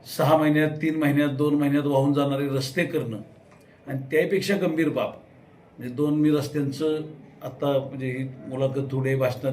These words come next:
मी त्याचा खुलासा करेन, परंतु जो जुना आरटीओ चौक ते वाडेफाटा रस्ता आहे, हा चौपदरी असताना रस्ता, त्याचं रुंदीकरण स्वतःला पाहिजे तसं सोयीनं केलंय.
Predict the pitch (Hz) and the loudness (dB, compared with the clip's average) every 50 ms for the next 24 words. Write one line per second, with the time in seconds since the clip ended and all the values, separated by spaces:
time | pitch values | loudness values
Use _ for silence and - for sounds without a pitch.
0 | 131 135 135 131 131 131 127 131 127 127 123 127 123 123 127 - 131 123 117 104 | -4 -4 -4 -4 -4 -4 -6 -6 -6 -6 -4 -4 -4 -4 -4 -6 -8 -10 -10 -10
1 | 98 - - - - - - - - - - - 127 135 135 131 143 135 139 151 | -12 -14 -18 -20 -20 -20 -20 -20 -20 -14 -8 -4 -2 -2 0 -2 0 0 0 2
2 | 151 147 123 127 139 151 175 170 156 143 - 160 160 156 - - 160 147 139 131 | 2 0 0 0 2 4 6 6 4 4 2 0 0 0 0 0 0 -2 0 0
3 | 156 156 151 143 143 139 135 135 131 139 135 131 - - - - - - - - | 2 4 4 4 4 2 2 0 0 0 0 0 0 -4 -8 -12 -14 -16 -18 -20
4 | - - - - - - - - - - - - - - - - - 135 - - | -20 -20 -20 -20 -20 -20 -20 -20 -20 -20 -18 -18 -18 -18 -14 -12 -10 -8 -4 -2
5 | 175 156 143 - - 190 190 196 185 180 165 - - - 156 151 151 139 131 127 | 0 0 0 2 2 4 6 6 6 6 6 4 2 0 0 0 2 0 0 -2
6 | - - 113 104 - - - - - - - - - - - - - - - 139 | -4 -8 -12 -14 -14 -16 -20 -20 -20 -20 -20 -20 -20 -20 -20 -20 -14 -10 -8 -4
7 | 139 160 160 156 160 156 156 156 160 147 170 175 175 175 160 143 - - - - | -2 -2 -2 0 0 0 0 0 0 0 0 -2 -2 -2 -4 -6 -10 -14 -20 -20
8 | - - - - 170 160 165 185 185 190 190 196 185 175 170 180 - 175 165 170 | -20 -18 -4 0 0 2 6 6 6 6 6 6 4 4 4 2 -2 -2 -2 -2
9 | 156 - 160 160 147 139 139 139 123 117 107 104 104 | -2 -2 0 0 0 0 0 -2 -4 -6 -8 -8 -10